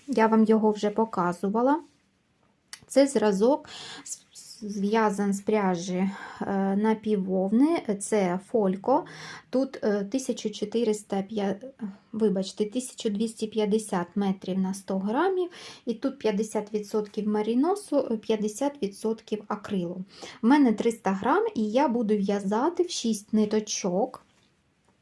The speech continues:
Ось таким візеруночком. І це буде, е, джемпер для моєї донечки. Е, я планую зв'язати виріб шивним, м, і, е, е,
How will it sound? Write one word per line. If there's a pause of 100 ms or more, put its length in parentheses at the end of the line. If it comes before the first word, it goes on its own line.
(320)
Ось
таким
візеруночком. (500)
І
це
буде,
е,
джемпер
для
моєї
донечки. (540)
Е,
я
планую
зв'язати
виріб
шивним, (160)
м,
і, (280)
е, (2500)
е,